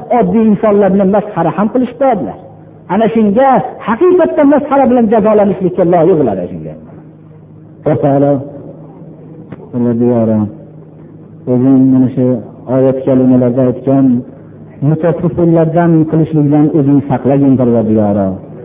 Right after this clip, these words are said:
O'zingni huzuringda turgan vaqtimizda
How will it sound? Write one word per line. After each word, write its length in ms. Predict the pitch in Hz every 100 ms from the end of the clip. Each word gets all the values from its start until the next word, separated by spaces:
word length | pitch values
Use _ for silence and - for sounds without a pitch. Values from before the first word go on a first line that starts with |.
| - - - -
O'zingni 400 | 165 170 175 170
huzuringda 680 | 160 170 165 165 156 175 185 139 113 - - - - - - - - - -
turgan 400 | 170 170 196 190
vaqtimizda 880 | 196 - 196 190 170 190 190 160